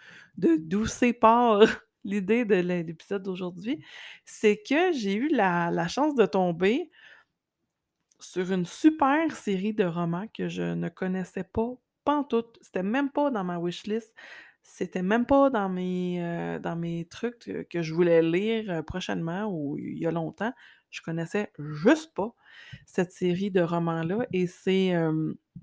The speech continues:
en fouillant dans, dans les rayonnages de la bibliothèque municipale, parce que je rappelle qu'on est toujours en février sans acheter à,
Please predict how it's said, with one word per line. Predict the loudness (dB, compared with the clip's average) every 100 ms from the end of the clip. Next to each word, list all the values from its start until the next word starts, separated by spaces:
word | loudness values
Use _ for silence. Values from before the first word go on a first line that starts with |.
| _ _ _ _ _ -6
en | -4
fouillant | -4 -4 2 2 2
dans, | 0 0 -2 -4 -10 -20 -20 -20 -20 _ 0
dans | 2 4
les | 2
rayonnages | 0 -2 0 -2 -2 -2 -2
de | -2
la | -2 -2 -4
bibliothèque | -6 -4 -4 -4 -4
municipale, | -4 -4 -6 -10 -8 -6 -6 -8
parce | -10 -10
que | -8 -6 -6 -10 -14 -20 -20 -20 _
je | -8 -6
rappelle | -4 -4 -4 -4
qu'on | -6 -6
est | -4
toujours | -4 -2 -4
en | -4
février | -6 -6 -6 -4 -4
sans | -6 -6 -4
acheter | -6 -6 -6 -4
à, | -4 -4